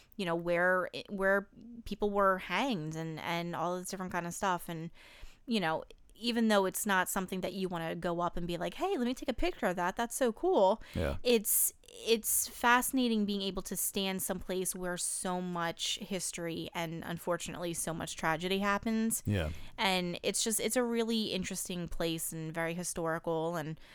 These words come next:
Speaker 1: and I would love to visit during the actual busy time in October because the place is creepy and very sinister, and I can only imagine that that is intensified in October, and I desperately wanna go.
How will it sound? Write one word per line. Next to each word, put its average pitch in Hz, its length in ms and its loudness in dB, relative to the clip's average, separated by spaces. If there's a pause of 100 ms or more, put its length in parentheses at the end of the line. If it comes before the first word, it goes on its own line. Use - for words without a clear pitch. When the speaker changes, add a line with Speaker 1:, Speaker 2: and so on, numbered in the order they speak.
(380)
Speaker 1:
and 220 100 4
I 220 60 8
would 240 100 6
love 247 160 6
to 233 80 2
visit 190 560 0
during 170 300 0
the 160 100 -4
actual 160 320 0
busy 160 340 -2
time 156 460 -4 (160)
in 196 100 -2
October 165 680 2 (100)
because 165 560 0
the 170 80 -6
place 220 420 2
is 175 240 2
creepy 233 800 -2
and 165 300 -2
very 165 340 -2
sinister, 196 560 -2
and 180 160 -4
I 165 60 -2
can - 200 -12
only 190 200 -2
imagine 180 540 0
that 160 180 -4
that 180 180 4
is 170 420 -4
intensified 208 720 2
in 190 140 -2
October, 175 720 -2
and 160 300 -2
I 160 360 -8
desperately 170 380 0
wanna 156 220 -8
go. - 260 -10